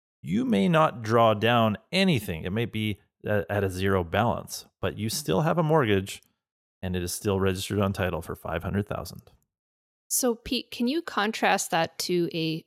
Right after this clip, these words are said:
Speaker 2: regular line of credit, an unsecured line of credit?
Speaker 1: Absolutely. So, uh,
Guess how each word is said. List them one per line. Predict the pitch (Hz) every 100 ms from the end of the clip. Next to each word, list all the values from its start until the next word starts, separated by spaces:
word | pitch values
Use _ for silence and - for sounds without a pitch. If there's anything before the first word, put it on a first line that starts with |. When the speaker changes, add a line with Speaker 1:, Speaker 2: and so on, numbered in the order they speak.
| _
Speaker 2:
regular | 185 175 202 226 233
line | 226 233
of | -
credit, | - 233 285 -
an | 185 165 -
unsecured | 170 190 - 233 - 233 233
line | 233 233
of | -
credit? | - 254 330 - _ _ _
Speaker 1:
Absolutely. | 120 107 110 82 73 - _ _ _ _ _ _ -
So, |
uh, | 110